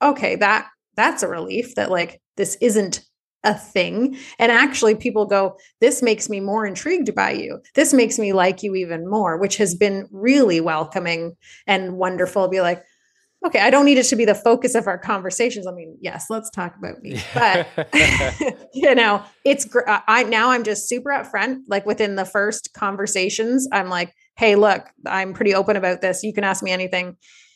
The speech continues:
Speaker 1: 'Cause I want it to, I wanna know if it's a problem or not. And if they're gonna be turned off by it or not, or turned on <laughs> by it. Like, I need, I would like to know, get this out of the way.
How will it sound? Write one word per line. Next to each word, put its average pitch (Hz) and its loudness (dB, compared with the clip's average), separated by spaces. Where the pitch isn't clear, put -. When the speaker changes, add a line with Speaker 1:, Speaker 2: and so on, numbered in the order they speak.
Speaker 1:
'Cause 254 2
I 240 6
want 233 4
it - -4
to, 220 -4
I 226 2
wanna 233 2
know 196 -2
if 190 -4
it's 185 -10
a - -12
problem 185 -2
or - -10
not. - -10
And 175 0
if 254 2
they're 202 4
gonna 190 0
be 190 -6
turned 185 -6
off 175 0
by 175 2
it 175 0
or 170 -4
not, 165 -4
or 202 -2
turned 202 -2
on 214 0
<laughs> - 0
by 247 4
it. - -8
Like, 196 -4
I 208 0
need, 220 -4
I 233 2
would 233 2
like 240 2
to 220 -4
know, 180 -6
get 226 0
this 190 0
out 180 2
of 170 0
the 165 0
way. 156 -6